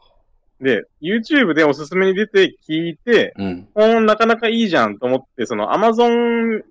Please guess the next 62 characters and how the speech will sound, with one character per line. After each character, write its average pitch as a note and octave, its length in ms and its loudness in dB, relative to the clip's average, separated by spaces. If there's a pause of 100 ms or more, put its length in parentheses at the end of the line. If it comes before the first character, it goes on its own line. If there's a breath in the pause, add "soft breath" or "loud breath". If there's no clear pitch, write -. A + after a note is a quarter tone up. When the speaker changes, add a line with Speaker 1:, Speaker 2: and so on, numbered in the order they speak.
(260)
Speaker 1:
Amazon D3+ 340 0
じ A#2 80 -2
ゃ A2+ 40 0
な A2 120 0
い、 - 80 -12
え G#2+ 200 -2
ー、 G#2+ 80 -6
YouTube A3 840 -2 (840)
Music D#3+ 500 0
み G#2 100 -6
た G2 100 -6
い - 40 -6
な F#2 60 -8
サ B2+ 100 -4
ー A2 60 2
ビ F#2+ 60 -6
ス - 60 -10
あ F#2 40 -4
り F2+ 60 -8
ま F#2 120 -10
す - 80 -20
よ G#2+ 60 -18
ね。 C#3 120 -16
Speaker 2:
う A2+ 60 -2
ん。 F2+ 420 -2 (1120)
Speaker 1:
に、 G#3+ 340 0
な C3 140 0
ん - 40 -4
か - 80 -4
フ C4 160 0
ル A#3+ 100 4
で A2+ 100 4
上 G2+ 120 2
げ B2 140 2
て C#3 120 0
る C#3 100 2
ん A#2 120 0
で、 G#2+ 320 2
Speaker 2:
う G#2+ 80 -14
ん。 - 40 -4
Speaker 1:
よ C3 100 2
か B2 80 2
っ - 140 -4
た G#2+ 100 -2
ら G2 100 0
み G2 120 -8
た G2+ 80 -4
い - 20 -2
な F#2+ 80 -4
感 A2 200 -2
じ A2 60 -6
の A2 80 -2
リ B2 180 -2
ン C3+ 120 -2
ク C#3 120 -6
に B2+ 120 -2
飛 C3 140 -2
び、 D#3+ 380 -4
Speaker 2:
う G2 100 -4
ん。 F2 240 -8 (140)
Speaker 1:
で、 C#3 80 -4
一 D3 200 -2